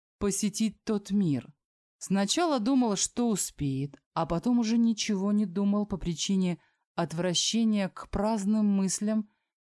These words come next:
и напрасным сожалениям. Но те, кто там побывал, в один голос утверждали,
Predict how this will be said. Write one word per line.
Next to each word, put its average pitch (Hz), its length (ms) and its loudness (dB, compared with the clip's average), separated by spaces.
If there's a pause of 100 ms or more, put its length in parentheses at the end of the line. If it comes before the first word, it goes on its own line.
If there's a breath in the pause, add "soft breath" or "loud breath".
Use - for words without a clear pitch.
(140)
и 180 120 0
напрасным 170 640 -2
сожалениям. 147 920 -4 (520)
Но 202 220 0
те, 277 240 -2
кто 240 220 -4
там 240 320 0
побывал, 214 540 0
в 180 60 -2
один 196 380 0
голос 196 400 -2
утверждали, 156 880 -4